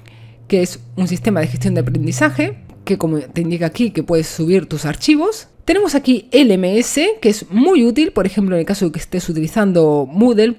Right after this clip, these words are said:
o similar, ya que te permite descargar esta presentación en formato scorm para poder utilizar en tu gestor de L M S, como puede ser el caso de Moodle, que permite importar formato scorm.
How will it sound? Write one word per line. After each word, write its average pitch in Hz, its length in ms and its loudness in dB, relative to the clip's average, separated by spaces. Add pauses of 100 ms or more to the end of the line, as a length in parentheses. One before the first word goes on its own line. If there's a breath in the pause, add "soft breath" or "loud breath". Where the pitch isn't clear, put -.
(160)
o 160 100 -2
similar, 262 560 0
ya 311 120 0
que 330 100 0
te 262 100 0
permite 254 760 0 (500 loud breath)
descargar 247 800 0
esta 185 540 -2 (120)
presentación 302 800 0
en 262 160 2
formato 240 640 0
scorm 156 540 0 (480)
para 269 220 0
poder 190 200 2
utilizar 190 560 -2 (140)
en 196 240 -2
tu 262 320 -4 (260 soft breath)
gestor 190 520 -2
de 190 220 -2
L 175 200 0
M 160 220 -2
S, 123 280 -12 (220)
como 151 200 -4
puede 156 140 -2
ser 165 160 -2
el 160 60 -2
caso 190 260 2
de 160 120 4
Moodle, 202 400 4
que 214 180 0
permite 180 540 -2
importar 160 640 -4 (440 soft breath)
formato 170 460 -2
scorm. - 340 -6